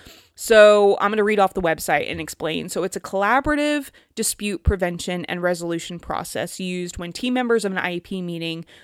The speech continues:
agree that the presence of a third party would help facilitate communication and problem solving.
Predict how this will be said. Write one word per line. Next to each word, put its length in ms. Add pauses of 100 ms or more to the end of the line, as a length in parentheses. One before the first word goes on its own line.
(240)
agree 520
that 160
the 40
presence 380
of 80
a 40
third 340
party 340
would 160
help 300
facilitate 580
communication 640
and 100
problem 360
solving. 580